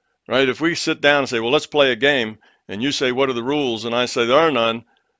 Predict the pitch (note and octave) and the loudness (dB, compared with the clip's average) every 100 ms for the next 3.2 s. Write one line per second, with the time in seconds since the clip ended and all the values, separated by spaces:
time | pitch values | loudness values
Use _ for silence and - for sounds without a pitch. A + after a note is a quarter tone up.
0 | _ A2+ B2+ B2+ A2+ D3+ - C#3 C#3+ D#3 | _ -2 -2 -2 -2 -2 -2 -2 0 0
1 | G#2+ F#2+ - A2+ A#2 C#3 D#3+ C#3 A2 F#2 | -2 -8 -12 -8 -2 0 0 -2 -4 -4
2 | F2 G#2 E3+ F#3+ D3+ B2+ E3 E3+ A2+ F#2+ | -6 0 2 2 0 0 0 0 -2 -2
3 | D#2+ | -4